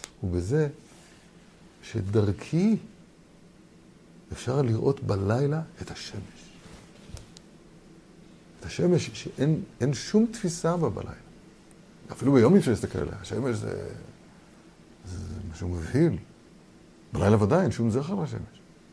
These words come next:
נכון. אבל הלבנה, היום אמרתי קידוש לבנה, זה, ה-, ה-, הלבנה, השחורה הזאת, היא ונבה, היא יפה, במובן הזה שאפשר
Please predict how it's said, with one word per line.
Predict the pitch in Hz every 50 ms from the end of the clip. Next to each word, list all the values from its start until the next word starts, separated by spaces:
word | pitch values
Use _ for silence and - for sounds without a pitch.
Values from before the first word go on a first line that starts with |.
| - - - - - - - - -
נכון. | 90 90 110 92 92 - - - - - - - - - - - - - - - - - -
אבל | - 92 95 92
הלבנה, | 92 95 92 82 87 85 82 92 - 107 147 185 185 147 113 - - - - - - - -
היום | 98 95 95
אמרתי | 98 98 107 107
קידוש | - - 101 92 87
לבנה, | 87 80 90 90 104 104 - - -
זה, | 85 - - - - - - - - - - - - - - - - - - - - - - -
ה-, | 92 90 82 - -
ה-, | 92 87 85 82 -
הלבנה, | - 90 92 90 82 95 90 92 107 143 180 175 139
השחורה | 113 - - - 104 104 110 143 196 233 233
הזאת, | 208 160 139 131 104 92 -
היא | 110 104 113
ונבה, | 120 117 113 104 98 123 156 185
היא | 185 143 120 113
יפה, | 101 - - - 170 202 220 190 151 - - - - - - - - -
במובן | 120 120 120 117 110 110 143 160 175
הזה | 165 139 151 165 156
שאפשר | - 139 120 107 - 156 170 160